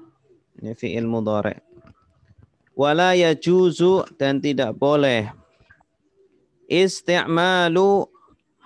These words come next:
menggunakan. Awani, wadah-wadah. Az-zahabi, emas.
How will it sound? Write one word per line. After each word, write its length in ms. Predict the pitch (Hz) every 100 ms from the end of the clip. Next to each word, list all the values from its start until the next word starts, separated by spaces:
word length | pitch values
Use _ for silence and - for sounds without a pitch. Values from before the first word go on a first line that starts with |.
| _ _ _
menggunakan. 1040 | - 139 127 135 127 120 - 117 117 160 - _ _ _ _ _ _
Awani, 1300 | 135 143 143 156 165 160 143 135 156 175 185 175 - _ _
wadah-wadah. 1120 | 120 131 123 127 123 120 113 123 127 151 151 - _
Az-zahabi, 1040 | 143 135 120 131 127 117 110 113 135 110 - _ _ _ _ _ -
emas. 720 | 117 113 117 156 - - -